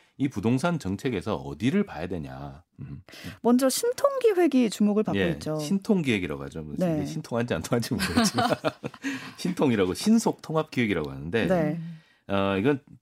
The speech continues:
Speaker 1: 보통 우리가 재개발한다 그러면 거의 한 십 년 봅니다.
Speaker 2: 에휴.
Speaker 1: 예. 이게 뭐 기간도 오래 걸리고 뭐 사람들이 이렇게 동의도 받고 하는데 오래 걸리는데, 이 신통기획이라는 거는 그 재개발하는 데를 서울시가 아예 처음부터 들어가는 거예요. 같이.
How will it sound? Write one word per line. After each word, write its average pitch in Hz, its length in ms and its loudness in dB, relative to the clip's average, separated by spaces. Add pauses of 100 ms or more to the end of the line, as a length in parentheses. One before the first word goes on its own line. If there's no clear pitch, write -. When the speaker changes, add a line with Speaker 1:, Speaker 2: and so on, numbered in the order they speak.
Speaker 1:
보통 220 240 4
우리가 160 200 4
재개발한다 117 600 2
그러면 107 260 0
거의 95 160 -2
한 113 80 -2
십 - 180 -6
년 185 220 2
봅니다. 95 480 -8
Speaker 2:
에휴. 208 260 2
Speaker 1:
예. - 160 -4 (640)
이게 131 220 2
뭐 110 160 2
기간도 113 340 2
오래 107 140 4
걸리고 90 580 2
뭐 78 120 -2
사람들이 110 420 0
이렇게 82 180 -6
동의도 110 300 -2
받고 92 220 -6
하는데 90 160 -4
오래 76 140 -6
걸리는데, 76 800 -4 (460)
이 110 80 0
신통기획이라는 139 880 2
거는 85 440 0
그 85 400 -2
재개발하는 131 640 0
데를 113 240 0
서울시가 147 640 2
아예 107 160 2
처음부터 - 380 -6
들어가는 82 360 -6
거예요. 69 180 -10
같이. 73 380 -10